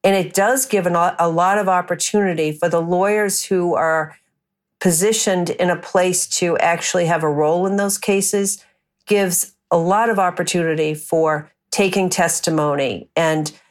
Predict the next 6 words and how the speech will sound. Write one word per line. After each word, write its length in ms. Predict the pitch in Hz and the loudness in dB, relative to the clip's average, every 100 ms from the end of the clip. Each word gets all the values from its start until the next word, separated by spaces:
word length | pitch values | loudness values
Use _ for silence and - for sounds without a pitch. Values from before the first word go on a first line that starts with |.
| _ - | _ -2
developing 840 | 170 175 190 185 185 175 165 160 - | 2 2 2 0 0 0 0 -4 0
liability 640 | 170 175 165 170 170 160 | 0 2 0 0 0 -2
stories 840 | 156 - 175 165 156 156 151 147 - | -4 -2 0 0 0 0 -2 -4 -2
and 400 | 170 160 156 151 - | 0 2 0 -4 -4
exhibits 840 | 165 151 165 156 160 143 - - - | -2 0 0 0 0 -2 -2 -2 0
and 300 | 180 170 | 0 -2